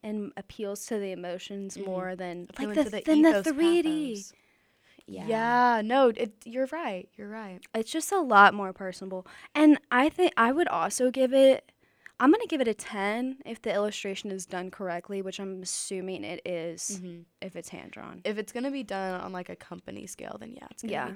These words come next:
Speaker 2: done
Speaker 1: I agree.
Speaker 2: correctly.
Speaker 1: I love it. I say yes.
Speaker 2: I say yes. It also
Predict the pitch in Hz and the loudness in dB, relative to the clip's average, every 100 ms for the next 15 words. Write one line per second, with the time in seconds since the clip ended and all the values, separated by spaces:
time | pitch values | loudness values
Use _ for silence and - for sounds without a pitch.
0 | 202 233 - 202 202 185 208 202 - _ | -14 -18 -16 -14 -12 -12 -14 -16 -20 _
1 | - 196 202 208 202 185 175 175 175 - | -6 -2 0 -2 -6 -8 -12 -12 -16 -18
2 | _ 202 - 196 175 175 - - _ - | _ -16 -12 -12 -14 -16 -20 -20 _ -12
3 | 233 226 269 240 226 220 - 302 403 466 | -10 -8 -8 -8 -12 -12 -4 0 0 -2